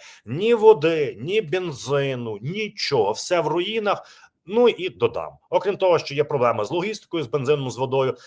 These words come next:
наші сили оборони розуміють, що, е, ці проблеми є, і допомагають. Ось дивіться: це є Сєвєродонецьк. Ну, от зараз продемонструю вам.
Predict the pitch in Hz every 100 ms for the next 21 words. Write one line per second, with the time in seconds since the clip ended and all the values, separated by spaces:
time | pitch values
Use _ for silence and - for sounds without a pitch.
0 | - - 214 220 220 220 220 208 214 202
1 | 202 180 139 139 147 147 - 143 139 139
2 | 135 135 - 120 120 123 120 123 117 -
3 | 147 139 135 135 135 143 127 - 196 147
4 | 107 87 87 80 80 - - 185 196 131
5 | 117 95 - 147 127 101 - 143 110 110
6 | 175 214 220 220 _ - 120 98 92 85
7 | - 98 90 - 85 80